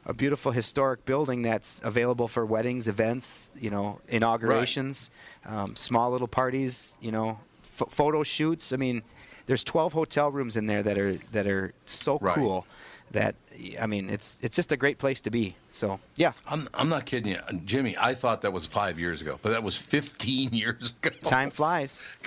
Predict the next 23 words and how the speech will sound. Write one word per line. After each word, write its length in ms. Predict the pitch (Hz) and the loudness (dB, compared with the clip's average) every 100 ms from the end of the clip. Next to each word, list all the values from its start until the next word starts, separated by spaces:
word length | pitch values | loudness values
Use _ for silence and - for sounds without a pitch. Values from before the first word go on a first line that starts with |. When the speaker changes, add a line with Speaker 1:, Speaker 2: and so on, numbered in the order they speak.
| - | -6
Speaker 2:
God. 120 | 233 - - - - - | -6 -12 -16 -20 -18 -6
Oh, 300 | 190 175 117 | 0 2 2
man! 680 | 92 95 147 175 143 98 87 - - - - - | -2 -4 0 2 2 0 -4 -10 -10 -8 -10 0
But 200 | 120 98 | 0 2
we, 260 | 113 147 120 | 2 4 6
uh, 220 | 101 90 | 6 2
we 140 | 104 | 0
came 240 | 117 120 95 | -2 0 0
down, 200 | 98 95 | 0 0
we 60 | 90 | 0
went 140 | 90 | 0
down 220 | 98 95 87 | 0 0 -2
and, 120 | 80 | -4
and 120 | 90 | -2
had 180 | 85 87 | -2 -2
lunch 300 | 80 95 107 | -2 -2 -2
with 160 | 85 82 | -6 -6
Rick, 260 | 76 73 | -8 -6
as 120 | 76 82 | -8 -4
a 40 | |
matter 200 | 78 76 | -2 -2
of 60 | 73 | -6
fact, 280 | 76 76 | -10 -10